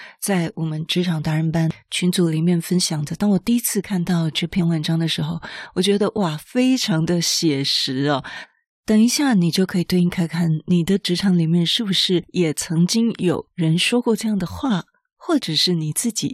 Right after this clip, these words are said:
也曾经有过这样的感受哦。这篇文章来自《季香职场面面观》，他说，“江湖谣传待人要带心。”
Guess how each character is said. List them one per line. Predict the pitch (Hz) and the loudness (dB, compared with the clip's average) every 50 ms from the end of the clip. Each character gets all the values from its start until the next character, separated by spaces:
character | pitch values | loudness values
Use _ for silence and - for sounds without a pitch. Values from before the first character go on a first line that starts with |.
| - - | -4 -6
也 | 160 | -6
曾 | 156 - - 170 160 | -6 -2 0 0 0
经 | - - 180 | 2 2 0
有 | 170 156 | 0 0
过 | - - 180 | 0 -2 -4
这 | 165 - 180 | -2 0 0
样 | 170 160 | 0 0
的 | 170 | 0
感 | - - - - | -4 -6 -8 -6
受 | - - - 208 208 202 | -4 -2 0 0 2 2
哦。 | 202 202 220 233 _ _ _ _ _ - - - - - _ - | 2 2 2 0 _ _ _ _ _ -20 -20 -20 -20 -14 _ -2
这 | - | 2
篇 | 302 294 285 277 | 2 4 4 4
文 | 214 185 185 | 4 4 4
章 | 196 220 208 202 | 4 4 2 2
来 | 202 175 156 156 160 | 2 2 2 0 0
自 | 151 - - - 170 151 147 - - _ - | 0 -2 -2 0 2 2 0 0 -4 _ -6
《季 | - - 262 214 | -4 -2 -2 0
香 | - - 185 180 185 180 | 0 0 0 0 0 0
职 | - 160 156 | 0 -2 -2
场 | - - 170 156 | -2 -2 -2 0
面 | 156 170 170 | 0 0 0
面 | 170 175 165 160 | 2 0 0 0
观》， | - 175 170 160 165 | 0 0 0 -2 -2
他 | - - 180 | -2 -2 -2
说 | 180 - - 180 175 175 - - - - - | 0 0 0 0 0 0 -2 -6 -16 -16 -8
，“江 | - 277 294 285 | -2 -2 0 0
湖 | 240 202 175 | 0 0 0
谣 | 170 165 170 180 202 | 0 0 0 0 -2
传 | 196 - - 160 156 151 151 165 175 | -2 -4 -4 -4 -4 -4 -4 -6 -6
待 | - 196 190 | -4 -2 -2
人 | 170 156 147 147 151 | -2 -2 -4 -4 -2
要 | 160 165 156 143 | -2 -2 -2 -2
带 | - 165 160 151 | -2 -2 -2 -2
心。” | 143 - - 175 170 170 | -2 -2 -2 0 0 -2